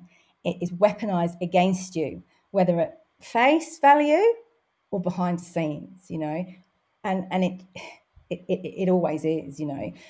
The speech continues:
to, to such extremes that, you know, one particular common microaggression that I face all of the bloody time,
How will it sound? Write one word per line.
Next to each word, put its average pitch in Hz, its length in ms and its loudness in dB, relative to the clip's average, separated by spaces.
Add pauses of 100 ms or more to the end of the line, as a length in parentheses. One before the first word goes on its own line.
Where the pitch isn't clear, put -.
(140)
to, 262 300 4
to 294 480 4 (320)
such 311 280 0
extremes 226 760 2
that, 180 320 4 (120)
you 233 120 -6
know, 165 220 -2 (540)
one 247 480 8
particular 180 420 -2
common 175 340 0
microaggression 151 720 -2
that 151 120 -4
I 175 140 2
face 151 340 2 (200)
all 196 180 4
of 180 80 -2
the - 60 -10
bloody 147 240 -2
time, 160 600 -4